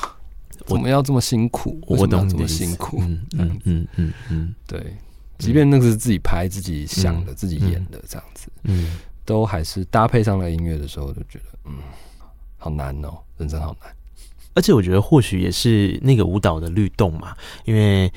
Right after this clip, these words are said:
Speaker 1: 刚刚世勋有说，另外这一位邀请到的舞者，他叫做郑浩，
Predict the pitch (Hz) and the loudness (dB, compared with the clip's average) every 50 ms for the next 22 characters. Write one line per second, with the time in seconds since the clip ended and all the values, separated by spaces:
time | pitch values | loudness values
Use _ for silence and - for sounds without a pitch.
0 | - - - - 113 107 101 101 101 101 101 98 98 101 104 - 120 104 - 104 | -8 -8 -2 0 2 4 4 4 4 4 4 4 4 2 2 2 2 2 2 2
1 | 87 85 - - 85 87 87 90 87 90 92 110 120 117 113 107 98 95 90 87 | 0 0 -2 -2 0 2 2 2 2 4 4 6 6 6 6 6 6 4 4 2
2 | 85 85 82 - - - 101 98 95 98 98 95 98 98 - 90 82 85 95 98 | 2 0 -2 -2 2 4 4 6 6 6 6 6 4 2 0 -2 -2 0 2 2
3 | 92 85 85 76 90 82 80 87 - - 92 78 78 92 - 98 98 - 95 90 | 2 0 0 -4 -4 -4 -4 -4 0 0 0 0 0 -2 -4 -4 -2 0 0 0
4 | - 92 87 85 80 - 120 98 82 80 - - - 80 - | 0 0 -2 0 0 2 2 2 2 0 -4 -4 -6 -6 -6